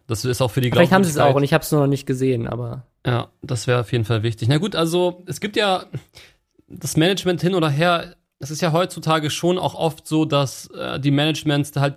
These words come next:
Speaker 1: dazwischen geschaltet werden und quasi auf die Sachen, die reinkommen, irgendwie reagieren und es dann halt oft auch ums Geld geht. Also das heißt zum Beispiel, ähm, es, ich glaub nicht, dass man von jedem Management, weil es auch einfach mittlerweile so Managements wie Sand am Meer gibt,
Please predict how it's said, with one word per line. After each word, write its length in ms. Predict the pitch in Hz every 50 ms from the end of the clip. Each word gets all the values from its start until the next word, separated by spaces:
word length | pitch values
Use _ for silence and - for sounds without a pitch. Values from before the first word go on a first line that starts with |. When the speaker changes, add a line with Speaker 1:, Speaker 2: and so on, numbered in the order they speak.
| - _ _
Speaker 1:
dazwischen 440 | - 139 127 - 170 170 160 165 156
geschaltet 480 | 139 - - 156 160 151 156 156 131 127
werden 320 | 139 139 147 151 147 -
und 200 | 139 139 135 - - - _ _ _ _ _ _
quasi 380 | - - 135 135 143 135 147 156
auf 220 | - 143 135 -
die 100 | - 143
Sachen, 280 | 131 131 147 143 156 143
die 60 | 139
reinkommen, 440 | 131 131 135 139 147 143 156 147 139
irgendwie 260 | 143 143 143 143 131 139
reagieren 460 | 135 139 135 135 135 131 147 147 147
und 20 |
es 80 | 139 -
dann 140 | - 127 123
halt 180 | 131 135 131 -
oft 320 | 143 151 139 - - -
auch 160 | - 139 131 135
ums 260 | 139 127 104 - -
Geld 300 | - 131 139 160 160 160 -
geht. 340 | 117 110 113 135 139 - _ _ _
Also 260 | _ 127 143 139 135
das 180 | 131 135 127 -
heißt 220 | 139 139 139 143
zum 120 | - 139 131
Beispiel, 500 | 131 135 135 - - - 135 131 127 - - _ _ _ _ _ _ _ _ _ _ -
ähm, 560 | 123 131 131 127 123 127 139 160 - - - - - - - -
es, 160 | - 135 - -
ich 120 | - - -
glaub 160 | - 143 147
nicht, 140 | 170 170 180
dass 120 | 170 -
man 100 | 165 156
von 160 | 160 147 139
jedem 320 | 127 123 147 165 170 170 151
Management, 440 | 143 147 175 170 - - 143 131
weil 100 | 120 127 123
es 200 | 110 - - -
auch 200 | 123 131 - -
einfach 320 | 135 135 - 139 127 - -
mittlerweile 480 | - 135 135 147 135 123 131 135 131 131
so 320 | 123 117 147 156 160 147
Managements 600 | 151 139 139 147 156 147 147 - 151 147 139 - -
wie 60 | 139
Sand 220 | 120 139 143 143 135
am 120 | 127 127
Meer 220 | 131 135 147 156 143
gibt, 280 | 120 131 139 131 -